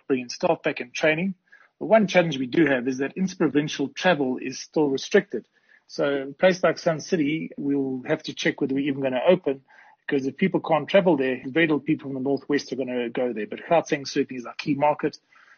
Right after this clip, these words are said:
so we'll have to wait and see. So in different areas, we'll have a different issue, but the big important part for us is the casino has been allowed to open,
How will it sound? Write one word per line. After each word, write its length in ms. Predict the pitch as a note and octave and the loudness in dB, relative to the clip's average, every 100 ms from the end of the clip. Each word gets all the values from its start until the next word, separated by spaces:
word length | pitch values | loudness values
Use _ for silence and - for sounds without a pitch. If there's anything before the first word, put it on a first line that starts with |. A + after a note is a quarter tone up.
| - | -6
so 140 | D3 | -2
we'll 120 | C3+ | 2
have 140 | C#3+ - | 2 2
to 80 | C3+ | 2
wait 260 | C3 C3 | 2 0
and 120 | A#2+ | -8
see. 300 | - D3 G#2 - _ - _ | -6 -4 -4 -8 _ -20 _
So 100 | - | -4
in 80 | D3+ | 2
different 280 | G#3+ G3+ F#3+ | 4 4 4
areas, 320 | G3+ A3+ F3+ | 6 6 4
we'll 120 | D3+ | 2
have 100 | D3 | 2
a 40 | C#3 | 0
different 380 | D#3 - C#3 | -2 -2 -2
issue, 380 | G3 E3+ A3+ A3+ - | -2 0 2 0 -2
but 120 | C3+ C3+ | -6 -2
the 80 | |
big 200 | C3+ G3+ | 4 6
important 520 | F3 D#3 F3+ E3 D3+ C3 | 4 2 0 0 0 2
part 240 | D3 - | 2 2
for 80 | C#3+ | -4
us 180 | C3+ C#3+ | -4 -6
is 120 | B2 | -8
the 100 | B2+ | -8
casino 380 | C3+ - E3+ C#3+ | -8 -6 -2 -2
has 80 | |
been 120 | B2 C3 | -4 -4
allowed 280 | B2 A#2 | -4 -4
to 120 | - A2+ | -6 -8
open, 280 | A#2+ A#2 | -8 -18